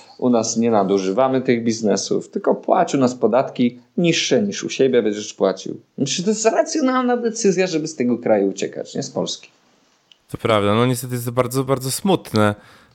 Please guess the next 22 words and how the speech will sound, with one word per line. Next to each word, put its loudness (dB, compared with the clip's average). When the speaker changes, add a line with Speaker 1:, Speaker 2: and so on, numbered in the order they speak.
Speaker 2:
że 2
mając 2
tak 0
duży, -2
tak, -2
taki -4
potencjał 2
intelektualny 2
tutaj, 0
no -4
nie -2
możemy 2
budować, 0
e, -2
takich -6
globalnych 0
innowacji, 0
bo 2
jesteśmy -8
blokowani 0
przez -12
to. -10